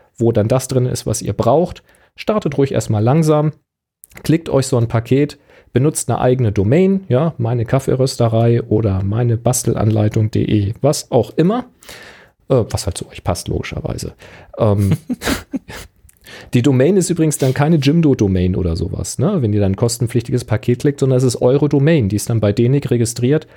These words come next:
Solltet ihr irgendwann mal sagen, „Das war jetzt schön hier nach fünf Jahren Jimdo oder sowas, jetzt bin ich so erwachsen geworden, ich gehe jetzt wirklich zu einer großen Kanzlei oder was auch immer,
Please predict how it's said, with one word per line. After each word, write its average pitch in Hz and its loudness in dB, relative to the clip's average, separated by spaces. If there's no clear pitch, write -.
Solltet 156 2
ihr - -2
irgendwann 139 0
mal 123 0
sagen, 120 0
„Das 131 -2
war 120 2
jetzt 110 0
schön 180 2
hier 160 0
nach 147 -4
fünf 147 0
Jahren 139 2
Jimdo 139 2
oder 131 2
sowas, 123 0
jetzt 117 -4
bin 120 0
ich 117 0
so 131 2
erwachsen 123 0
geworden, 113 2
ich - -8
gehe 123 2
jetzt 113 -2
wirklich 127 -2
zu - -4
einer 113 2
großen 117 0
Kanzlei 113 2
oder 104 -2
was - 0
auch - -2
immer, 120 0